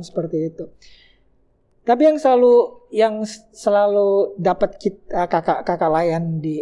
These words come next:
O L dapat jawaban adalah ketika melihat anak-anak Teruna ini merespon hidup mereka, khususnya ketika mereka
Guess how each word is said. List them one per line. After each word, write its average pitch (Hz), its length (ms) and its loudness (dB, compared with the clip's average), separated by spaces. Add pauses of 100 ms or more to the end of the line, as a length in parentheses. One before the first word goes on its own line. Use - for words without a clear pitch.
O 170 80 -10
L 160 160 -2
dapat 165 320 -4
jawaban 165 480 -2
adalah 214 160 -4
ketika 190 640 -4
melihat 185 400 0
anak-anak 185 560 -6
Teruna 180 400 -2
ini 190 320 0 (560)
merespon 202 960 -2
hidup 185 320 0
mereka, 170 480 -4
khususnya 208 320 -2
ketika 240 320 0
mereka 214 720 0